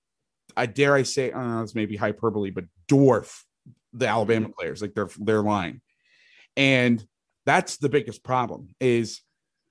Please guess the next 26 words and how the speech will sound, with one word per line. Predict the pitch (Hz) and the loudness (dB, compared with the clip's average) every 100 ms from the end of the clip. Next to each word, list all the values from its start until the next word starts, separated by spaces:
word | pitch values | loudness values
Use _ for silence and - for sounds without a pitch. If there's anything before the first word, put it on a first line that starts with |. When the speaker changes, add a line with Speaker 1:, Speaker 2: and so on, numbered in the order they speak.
| _ _ _ _ _ - | _ _ _ _ _ -6
Speaker 1:
it's | 135 | -4
a | 135 | -4
recruiting | 120 - 160 143 113 | -6 0 2 4 0
thing. | - 95 90 | -4 -8 -4
And | 117 | 0
it's | 127 - 147 | 0 0 2
not, | 147 143 - - - - - - - - - _ _ - | 4 4 2 -4 -14 -14 -18 -20 -20 -20 -20 _ _ -8
I | 135 | -2
mean, | 135 127 123 | 0 0 2
I, | 147 165 135 - | 2 2 -2 -2
I, | 147 - | -2 2
I | 165 190 | 2 0
sympathize. | - 180 151 151 135 | -2 -4 -2 -2 -2
I | 160 | -4
think | 175 | -6
one | 170 | -4
of | 156 | -2
the | 151 | 0
other | 147 | 0
reasons | 139 131 123 | -2 -4 -4
I | 123 | -2
love | 120 113 | -2 -4
T | - 117 | -8 -10
C | - | -6
U | 113 120 123 123 | 0 2 2 0
is | 113 104 95 | 0 0 -4